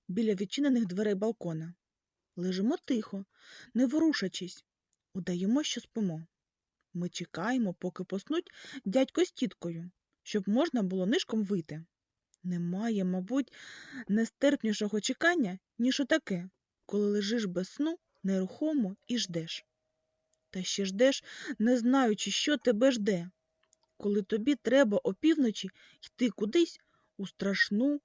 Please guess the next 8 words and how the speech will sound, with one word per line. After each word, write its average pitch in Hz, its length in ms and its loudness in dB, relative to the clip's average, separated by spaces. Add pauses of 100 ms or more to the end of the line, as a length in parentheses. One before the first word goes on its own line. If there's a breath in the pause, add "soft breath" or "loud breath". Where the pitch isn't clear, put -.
(140)
безвість 185 640 2 (220)
до 277 160 6
могил. 208 480 4 (880)
У 226 160 4
голову 277 460 4
настирливо 226 760 0
лізуть 254 420 2
різні 247 380 2